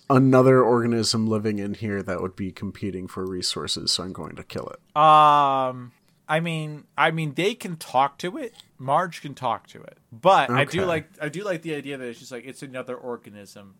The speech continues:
Speaker 2: competing for re-, like, that's why it doesn't like people living inside of it.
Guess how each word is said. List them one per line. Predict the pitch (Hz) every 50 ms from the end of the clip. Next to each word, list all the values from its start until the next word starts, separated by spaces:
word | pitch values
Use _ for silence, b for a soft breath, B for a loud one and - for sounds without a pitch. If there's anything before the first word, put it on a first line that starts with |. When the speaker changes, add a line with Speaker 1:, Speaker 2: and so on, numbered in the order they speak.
| _
Speaker 2:
competing | - 120 120 113 - 120 110 107 104
for | _ - 98
re-, | 101 104 _ -
like, | 110 107 -
that's | 147 160 170 165 -
why | 151 135 143 135 127 - -
it | 131 120
doesn't | 139 135 131 120 131 120 120
like | 117 113 120 117
people | _ 120 117 - - 107
living | 107 113 110 101 107 101
inside | 101 95 - - 95 95 107 104
of | 113 - -
it. | - -